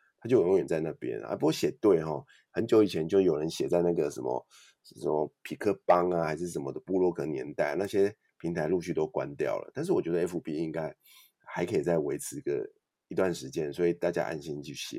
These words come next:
啦齁。然后所有写下的东西，你都可以透过搜寻的方法。我常常会忘记我写下什么东西啊，可是我就打个关键字，它就会跑出来我曾经写过跟这个关键字有关的文章啊。尤其是随着年纪越来越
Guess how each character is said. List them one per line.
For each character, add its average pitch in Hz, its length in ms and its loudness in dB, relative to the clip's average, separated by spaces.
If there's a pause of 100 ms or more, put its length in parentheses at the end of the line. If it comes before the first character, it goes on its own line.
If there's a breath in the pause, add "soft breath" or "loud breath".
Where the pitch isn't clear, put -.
(120)
啦 - 60 -12 (120)
齁。 - 60 -18 (440 soft breath)
然 80 140 -6
后 131 280 4 (800)
所 - 220 4
有 156 60 6
写 73 180 -2
下 98 160 0
的 87 60 2
东 85 180 0
西， 87 80 -2
你 73 80 -2
都 80 100 -2
可 - 100 -8
以 76 60 -2
透 78 140 -4
过 76 160 -4
搜 82 340 0
寻 60 260 -10
的 65 120 -6
方 67 240 -8
法。 - 240 -14 (380)
我 98 80 -6
常 156 120 -2
常 165 100 0
会 165 140 8
忘 120 240 6
记 113 80 0
我 98 140 6
写 67 180 -2
下 85 160 4
什 71 100 -2
么 60 120 -6
东 67 200 -4
西 - 160 -10
啊， 64 140 -4
可 - 80 -10
是 120 100 -2
我 113 60 2
就 117 80 2
打 78 180 0
个 78 120 -4
关 90 200 0
键 87 220 0
字， 82 240 -4 (420 soft breath)
它 151 120 -6
就 165 80 6
会 151 60 6
跑 147 180 2
出 110 160 0
来 92 80 10
我 73 100 4
曾 82 160 -4
经 98 140 -4
写 67 200 -6
过 80 300 -2
跟 117 140 2
这 117 100 0
个 95 80 0
关 101 180 -2
键 98 160 -2
字 90 160 -4
有 76 120 -2
关 80 200 -4
的 71 80 -4
文 60 320 -8
章 50 240 -10 (680)
啊。 71 220 -6
尤 101 140 0
其 101 160 -4
是 110 140 -2
随 - 180 -2
着 87 140 2
年 82 180 0
纪 85 140 -6
越 80 140 0
来 71 100 -4
越 78 160 -2